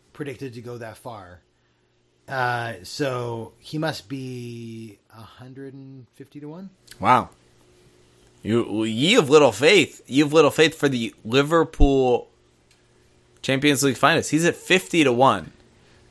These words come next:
Speaker 1: See, I think that's too, I mean, how many, how many goals would he have to score?
Speaker 2: So Ronaldo's at twelve to one, d-, fellow Champions League finalist.
Speaker 1: Okay.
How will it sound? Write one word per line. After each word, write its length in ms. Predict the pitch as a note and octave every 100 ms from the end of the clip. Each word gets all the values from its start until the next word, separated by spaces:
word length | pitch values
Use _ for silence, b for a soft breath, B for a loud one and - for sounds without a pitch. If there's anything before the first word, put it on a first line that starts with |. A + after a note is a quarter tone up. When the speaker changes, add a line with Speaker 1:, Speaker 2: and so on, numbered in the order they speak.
| b _
Speaker 1:
See, 120 | -
I 40 | F#3
think 140 | A3
that's 200 | F3+ -
too, 80 | -
I 60 | E3+
mean, 120 | F3
how 200 | - G#3
many, 160 | A3+
how 220 | F#3+ D#3 G3
many 100 | G#3
goals 160 | G3+
would 100 | F3
he 60 | D#3+
have 100 | F3+
to 80 | D3+
score? 260 | - - G3+
Speaker 2:
So 200 | G3 F3+
Ronaldo's 840 | F3 D3+ D#3+ B3 A#3 A3+ A3+ F#3+
at 160 | F3+ -
twelve 440 | - D#3+ A3+ -
to 100 | D3+
one, 420 | A#2 G#2 G#2 B2 -
d-, 220 | D#3+ C#3 - _ _ _ _
fellow 400 | - F3 D3+ B2
Champions 560 | - B2 A#2 A#2 G#2+
League 200 | A2+ G#2+
finalist. 680 | - C3 D3+ G2+ G#2 C#3+ - -
Speaker 1:
Okay. 340 | C#3+ A#2 A2